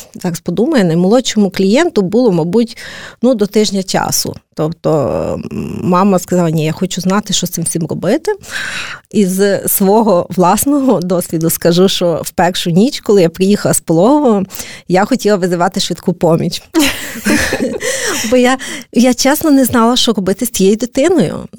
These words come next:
От, от та, ми готуємося до пологів,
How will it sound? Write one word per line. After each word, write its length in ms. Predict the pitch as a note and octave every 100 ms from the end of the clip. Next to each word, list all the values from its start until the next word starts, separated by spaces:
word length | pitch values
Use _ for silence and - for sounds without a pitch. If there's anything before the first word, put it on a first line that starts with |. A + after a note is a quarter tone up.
| - -
От, 340 | G3+ G3 - - F#3+
от 160 | G3+ - - -
та, 380 | A3+ E4 G#3+ E3+ - -
ми 220 | G3 G3+
готуємося 560 | F#3+ G3 B3+ A#3 G#3+ F#3
до 120 | F3+
пологів, 580 | F#3 F#3 B3 G#4 C4